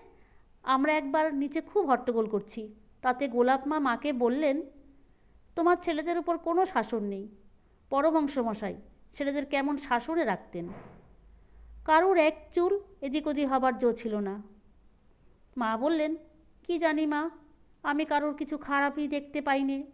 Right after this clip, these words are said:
তা শাসন করব কি? আমি যে মা, আমি শাসন করব কি করে?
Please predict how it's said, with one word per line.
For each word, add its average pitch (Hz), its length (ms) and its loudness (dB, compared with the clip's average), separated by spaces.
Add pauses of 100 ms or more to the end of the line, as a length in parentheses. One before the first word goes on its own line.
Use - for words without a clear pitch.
(600)
তা 294 100 -2
শাসন 277 380 0
করব 277 280 -2
কি? 277 260 -6 (1400)
আমি 277 220 0
যে 320 140 2
মা, 262 420 0 (920)
আমি 285 180 2
শাসন 285 360 -2
করব 339 260 -2
কি 349 160 -2
করে? 214 360 -4